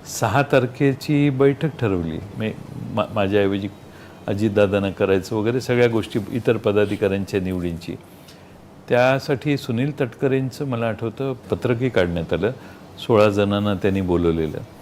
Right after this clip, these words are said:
पण, अ, अचानकपणानं दोन तारखेला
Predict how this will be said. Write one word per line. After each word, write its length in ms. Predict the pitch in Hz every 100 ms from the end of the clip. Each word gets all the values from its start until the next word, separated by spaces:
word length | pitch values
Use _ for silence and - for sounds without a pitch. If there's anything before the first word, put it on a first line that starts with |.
| - - - - -
पण, 180 | 147 143
अ, 340 | 135 131 131 - - - - - - - - - - - -
अचानकपणानं 1000 | 120 - 139 143 - 143 135 139 143 139
दोन 220 | 131 127
तारखेला 640 | 123 117 113 127 123 120